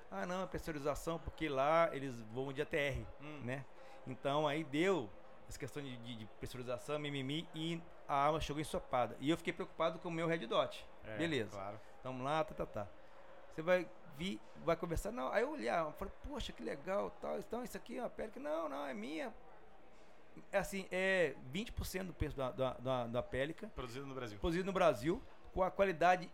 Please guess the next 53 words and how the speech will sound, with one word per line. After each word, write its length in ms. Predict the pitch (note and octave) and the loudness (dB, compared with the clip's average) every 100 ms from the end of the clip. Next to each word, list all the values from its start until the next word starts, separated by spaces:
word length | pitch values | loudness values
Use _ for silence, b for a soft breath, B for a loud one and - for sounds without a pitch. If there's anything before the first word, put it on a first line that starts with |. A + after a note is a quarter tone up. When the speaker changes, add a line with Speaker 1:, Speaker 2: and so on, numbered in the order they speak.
| - | 0
Speaker 1:
excelente, 920 | F#3+ D#4 - - F#3 D#3 E3 G3+ - F3 | 0 0 -2 2 4 4 2 0 -2 0
excepcional. 840 | F3+ - - - F#3 D3 E3 G#3+ - - | 2 4 2 4 4 6 6 4 -2 -4
Speaker 2:
Eu 60 | D3 | 0
Speaker 1:
Até 160 | - - | 4 4
Speaker 2:
tenho 160 | G#3 | 6
que 40 | F#3 | 8
Speaker 1:
eu, 40 | |
Speaker 2:
ir 40 | |
lá 60 | A3 | 8
Speaker 1:
eu 20 | |
Speaker 2:
ver, 140 | G3+ A3+ | 8 0
inclusive, 420 | A3+ G3+ F#3 F#3+ | -2 -6 -6 -2
Speaker 1:
não, 120 | G#3+ | -2
Speaker 2:
isso 80 | G3 | 0
aí, 120 | D#3+ | -4
que 60 | E3+ | 2
Speaker 1:
pode 380 | F3 G#3+ F#3 G#3 | 4 6 4 0
Speaker 2:
muito 40 | |
me 60 | D#3+ | 0
Speaker 1:
ir. 40 | G#3+ | 2
Speaker 2:
interessa 280 | F#3+ E3 E3 | 2 0 -4
essa 120 | D#3 | -8
maleta. 360 | C#3+ B2+ A2 - - | -6 -6 -8 -8 -8
Speaker 1:
Rapaz, 600 | F3 - F3+ A3 G3+ E3 | -6 -4 -2 0 0 0
um 60 | |
negócio 500 | F3 D#3 F3 F3+ F3+ E3 | -2 4 6 6 4 2
fantástico. 720 | F#3+ G#3 - C#3+ E3 - - B B - | 2 2 6 6 6 2 -8 B B -6
E 80 | E3+ | -2
assim, 320 | F3+ F#3 D#3 B2+ | -2 -2 -4 -6
o 60 | A#2 | -4
que 100 | F#3 | -2
é 40 | |
legal, 380 | F#3+ C#3+ G2+ - - - - - | 0 2 0 -2 -12 -14 -12 -4
ah, 420 | C#3 C#3 C3+ B2 - | -2 0 0 -2 -4
eu 60 | |
comprei 340 | E3 D#3+ E3 D#3 | -4 2 4 4
lá, 260 | C#3+ G3 - - | 2 2 -8 -14
né? 240 | C3 D3+ D#3 A2+ | -8 -6 -6 -8
Já, 200 | A2+ B2 A#2 | -2 0 0
já 240 | C3+ - - - - - | 0 -2 -8 -14 -14 -12
eu 120 | C3+ B2+ - | -10 -6 -2
trouxe 240 | C#3+ - | 0 0
a 20 | |
minha 140 | C3 B2 | -2 2
caixa, 400 | C#3 E3 - G#3 - - - | 4 6 4 0 -12 -12 -6
o 40 | |
meu 100 | D3 | -6
case. 320 | - D3 E3 - | 0 0 0 -2
Então, 260 | - F#3+ G3 - - B - - - - - - - - | -2 -2 -2 -8 -14 B -14 -14 -14 -14 -14 -14 -8 -4
como 160 | E3 | -2
a 20 | |
gente 100 | E3+ | 0
participa 500 | - D#3+ - A#2+ - | 0 0 0 -4 -6